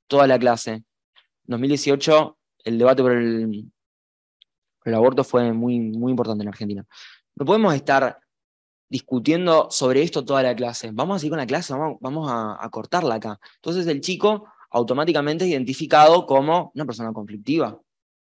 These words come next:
Es identificado un poco como el puto aguafiesta. ¿Por qué? Porque la institución ya posee un guión de felicidad para los putos adentro de la escuela, ¿no? ¿Cuál es? El chico me dice,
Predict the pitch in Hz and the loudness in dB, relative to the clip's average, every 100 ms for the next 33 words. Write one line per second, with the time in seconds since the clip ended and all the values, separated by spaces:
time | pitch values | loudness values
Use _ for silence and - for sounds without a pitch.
0 | _ 123 143 147 117 123 139 139 139 151 | _ -6 -4 -4 -4 2 2 2 2 4
1 | 131 123 117 135 131 123 120 110 107 104 | 2 0 -2 0 2 2 0 -8 -10 -14
2 | 110 _ _ - _ _ _ _ 170 165 | -14 _ _ -20 _ _ _ _ 4 8
3 | 151 120 107 _ _ _ _ _ _ _ | 8 8 4 _ _ _ _ _ _ _
4 | _ - 151 147 160 165 175 190 277 330 | _ 2 4 6 4 4 2 0 0 2
5 | 277 269 226 349 302 127 113 _ _ _ | 2 4 2 4 2 2 -4 _ _ _
6 | _ - 180 175 165 175 185 160 156 139 | _ -2 0 0 4 4 6 2 4 0
7 | 139 - 139 135 117 110 117 _ _ _ | 0 0 2 2 0 -8 -12 _ _ _
8 | _ _ _ - 135 147 170 - 131 120 | _ _ _ 4 6 8 4 2 -2 -2
9 | 151 147 139 160 180 - - 123 135 143 | -2 0 2 0 -2 -14 -2 2 4 2
10 | 135 123 123 117 - 113 104 104 _ - | -2 0 0 -2 -2 -2 -4 -12 _ -12
11 | 139 185 _ _ _ _ _ _ _ _ | -12 -12 _ _ _ _ _ _ _ _
12 | _ _ _ 185 147 104 - - _ 151 | _ _ _ 2 2 2 -6 -18 _ -4
13 | 180 214 180 156 143 - 123 110 | 0 2 2 2 0 0 -2 -2